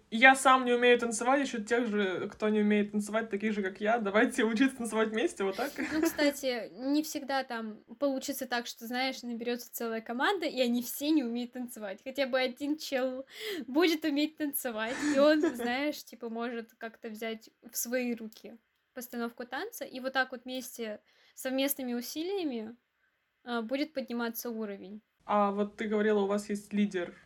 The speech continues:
Speaker 1: Как это, как она стала лидером?
Speaker 2: У нас собиралась группа когда-то, вот когда меня еще не было, и,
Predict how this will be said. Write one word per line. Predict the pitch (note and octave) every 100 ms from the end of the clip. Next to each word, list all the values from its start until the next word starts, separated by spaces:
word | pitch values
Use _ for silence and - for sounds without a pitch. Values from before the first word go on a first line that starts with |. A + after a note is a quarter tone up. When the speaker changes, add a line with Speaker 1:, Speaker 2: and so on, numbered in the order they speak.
| _ _ _
Speaker 1:
Как | A3 G#3+ G#3+
это, | G3+ F#3+ F#3
как | - G#3+
она | G#3 F#3+
стала | G3+ G3
лидером? | F#3+ F#3 F3 E3
Speaker 2:
У |
нас | C4 C4+
собиралась | - B3 A#3+ A#3 C4
группа | B3 G#3+ A#3
когда-то, | B3+ C#4 C4 C4 C4 -
вот | B3
когда | - B3 A#3+
меня | A#3+ A#3+
еще | B3 B3+
не | B3 A3+
было, | A3+ A3+ G#3+ -
и, | - C4 C4 B3+ G#3